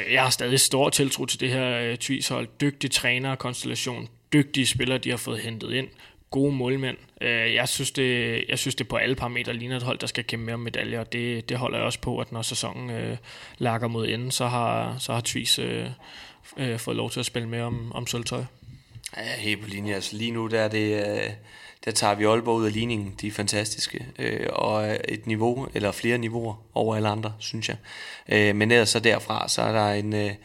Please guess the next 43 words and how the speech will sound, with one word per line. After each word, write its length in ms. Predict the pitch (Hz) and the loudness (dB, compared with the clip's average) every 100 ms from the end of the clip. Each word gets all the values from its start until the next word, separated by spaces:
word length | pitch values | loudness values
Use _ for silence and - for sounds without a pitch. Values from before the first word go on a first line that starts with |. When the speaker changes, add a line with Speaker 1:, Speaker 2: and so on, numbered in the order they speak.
| - - - | -16 -16 -12
Speaker 2:
en 80 | 113 | -4
god 180 | 123 123 | 0 2
bred 240 | - 120 | 6 6
skare, 540 | - 110 107 117 127 123 110 | 6 4 6 6 6 6 6
øh, 340 | 107 107 107 | 6 6 4
omkring, 440 | 107 104 117 110 - | 0 0 0 0 0
øh, 640 | 107 104 104 104 104 104 - - | 2 2 2 2 0 0 -2 -6
nogen, 260 | 110 110 | -6 -4
der 80 | 113 | -4
skal, 360 | - 107 107 104 110 | 0 2 2 0 -6
der 80 | 117 | -4
skal 180 | 113 113 | -4 -2
kæmpe 320 | - 113 120 | 0 2 2
om, 160 | 113 107 | 2 2
øh, 180 | 104 101 - - - - | 2 0 -8 -18 -10 -2
om 160 | 107 | 2
anden, 200 | 101 113 | 2 2
tredje, 260 | - 110 107 | 2 2 2
fjerde 220 | 110 107 | 0 -2
pladsen. 440 | 107 104 - 110 123 117 | -2 -4 -6 -8 -6 -2
Øh, 320 | 110 104 101 101 - - - - | -2 -2 -4 -8 -16 -20 -18 -4
øh, 180 | 110 110 | -2 0
hvordan 340 | 113 104 104 110 | 2 4 4 2
det 120 | 107 | 0
skal 160 | 113 | 0
fordeles. 560 | 107 110 120 - - - - - - - 101 | -2 -4 -4 -2 -4 -4 -10 -20 -20 -12 0
Øh, 420 | 104 95 98 104 - 87 90 - - _ _ | 2 2 0 -2 -4 -6 -8 -10 -16 _ _
så 240 | - - 98 | 0 4 4
nej, 260 | 104 110 101 | 4 2 6
jeg 140 | 107 | 6
er 40 | |
overhovedet 340 | 104 101 113 107 | 6 6 4 2
ikke 80 | 107 | 0
bekymret 440 | 107 117 107 98 | -2 0 0 -2
på, 360 | - 107 104 104 | -2 0 0 -2
på 100 | 107 | -4
nogen, 460 | 104 113 123 131 - | -2 -2 -4 -6 0
øh, 520 | 113 104 104 104 104 | 2 4 4 4 2
af 140 | - 110 | 0 0
de 120 | 110 | -2
resterende 340 | 104 - 113 104 | 0 2 2 4
hold, 220 | 107 104 | 0 0
faktisk. 580 | - 107 - - - | -2 -4 -2 -4 -4